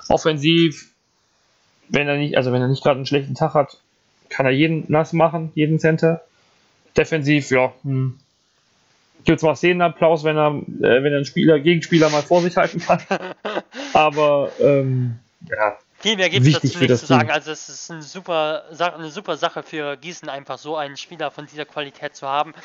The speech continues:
Speaker 2: Ich glaub aber ganz ehrlich, dass ihn in Deutschland nicht so viele Ha-, Spieler, nicht so viele Teams haben wollten. Aufgrund der Tatsache, dass er eben in der Defense ein Riesenloch ist,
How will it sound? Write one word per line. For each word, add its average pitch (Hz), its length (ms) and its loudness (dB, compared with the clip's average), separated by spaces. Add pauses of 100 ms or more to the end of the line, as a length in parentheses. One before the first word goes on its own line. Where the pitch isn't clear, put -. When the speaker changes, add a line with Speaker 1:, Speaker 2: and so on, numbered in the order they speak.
(140)
Speaker 2:
Ich 156 100 -20
glaub 180 220 -2
aber 160 160 -6
ganz 165 200 -6
ehrlich, 156 220 -8
dass 143 180 -14
ihn 147 200 -14
in 143 120 -16
Deutschland 147 380 -8
nicht 156 180 -18
so 143 120 -16
viele 147 280 -14
Ha-, 143 140 -8
Spieler, 147 420 -12 (120)
nicht 196 240 -12
so 165 80 -8
viele 156 220 -18
Teams 151 260 -16
haben 135 220 -6
wollten. 135 240 -14 (440)
Aufgrund 175 440 -6
der 156 180 -4
Tatsache, 156 500 -4 (340)
dass 170 200 -2
er 156 160 -4
eben 151 300 -10 (240)
in 151 60 -20
der 147 80 -8
Defense 147 460 -12
ein 139 160 -10
Riesenloch 147 540 -14
ist, 139 240 -20